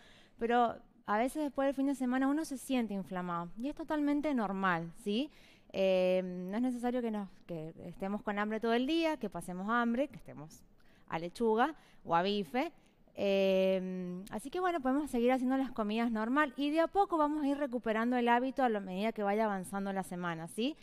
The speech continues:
Y vuelvo a lo mismo, sigo con mi alimentación balanceada, eh,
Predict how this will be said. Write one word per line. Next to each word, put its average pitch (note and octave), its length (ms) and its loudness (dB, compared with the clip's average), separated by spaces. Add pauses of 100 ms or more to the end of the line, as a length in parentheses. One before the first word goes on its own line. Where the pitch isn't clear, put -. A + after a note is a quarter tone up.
(340)
Y A#3 140 -4
vuelvo A3 380 2
a A#3+ 60 6
lo C#4 140 4
mismo, D#4+ 400 -2
sigo B3 320 0
con G3 360 -4
mi F#3 60 -6
alimentación F#3 540 -6
balanceada, C4+ 920 2 (440)
eh, F#3+ 580 0